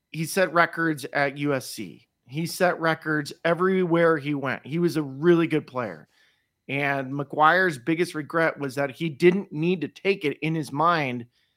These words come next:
to be a good player. He was always a good player. He was a good player in Little League, good player in high school,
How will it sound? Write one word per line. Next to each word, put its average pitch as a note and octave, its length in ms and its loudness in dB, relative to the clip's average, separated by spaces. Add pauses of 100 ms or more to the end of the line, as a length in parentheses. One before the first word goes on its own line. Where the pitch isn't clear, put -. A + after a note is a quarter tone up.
(280)
to E3 100 -2
be E3+ 180 6
a D#3+ 40 6
good D#3 220 0
player. D#3+ 240 4
He C3+ 80 0
was D#3 120 2
always G3+ 280 8
a - 20 -8
good E3 160 2
player. B2 180 -4
He F2 40 -10
was F2 100 -18
a A#2 40 -14
good C#3+ 180 -2 (340)
player G3 220 4
in F#3+ 100 2
Little A3 220 4
League, A#3+ 240 0
good F3+ 160 0
player F#3 180 2
in F3 80 0
high G3+ 140 2
school, A3+ 480 2